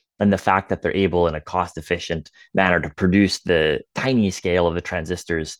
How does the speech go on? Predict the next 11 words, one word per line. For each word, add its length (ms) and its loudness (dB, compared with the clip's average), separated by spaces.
inside, 480 2
and 100 -4
understanding 540 2
that 160 0
dynamic 340 -2
between 280 -4
macro 360 0
and 80 -2
micro, 540 -2
and 240 -4
the, 260 -6